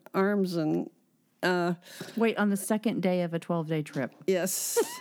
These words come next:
Speaker 2: <laughs> How did you do that?
Speaker 1: Uh, I wasn't paying attention. I flipped over one of those parking cement curbs, and I was looking up, uh, we were going into the Dodger Stadium, and I was looking at the stairs,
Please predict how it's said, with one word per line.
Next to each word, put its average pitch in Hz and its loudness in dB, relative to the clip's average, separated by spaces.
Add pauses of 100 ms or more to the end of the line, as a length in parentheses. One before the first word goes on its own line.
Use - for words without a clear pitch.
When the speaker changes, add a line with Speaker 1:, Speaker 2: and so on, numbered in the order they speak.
(320)
Speaker 2:
<laughs> - -20
How 285 4
did 254 0
you 262 0
do 269 2
that? 170 -2 (720)
Speaker 1:
Uh, 277 0 (320)
I 196 2
wasn't 180 0
paying 165 0
attention. 226 0
I 160 0
flipped 202 -2
over 185 2
one 180 2
of 175 0
those 165 -2
parking 185 0
cement 202 0
curbs, 214 -4
and 175 2
I 175 0
was 175 -2
looking 185 -2 (180)
up, 208 -2
uh, 185 2
we 196 2
were 185 0
going 190 4
into 180 2
the 175 -2
Dodger 185 0
Stadium, 175 0
and 165 0
I 175 0
was 165 -2
looking 175 0
at 165 -2
the 170 -2
stairs, 185 -2